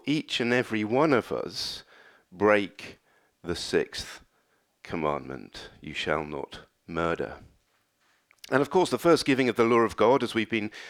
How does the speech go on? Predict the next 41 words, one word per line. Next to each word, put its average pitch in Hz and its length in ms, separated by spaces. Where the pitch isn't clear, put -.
seeing, 131 520
it 117 100
was 98 160
written 127 400
by 123 180
the 101 100
finger 120 520
of 110 100
God 120 300
on 98 160
tablets 120 520
of 117 80
stone 123 480
at 92 120
the 98 60
top 131 260
of 110 80
Mount 117 240
Sinai. 113 640
The 120 100
law 135 380
revealed 123 520
to 131 100
Moses 135 560
to 104 200
enable 120 440
the 110 160
Israelites 127 560
to - 160
relate 104 460
to - 220
God 117 460
in 104 120
a 98 120
way 104 340
that 92 160
would 95 200
lead 104 200
to - 80
their 87 160
blessing. 98 680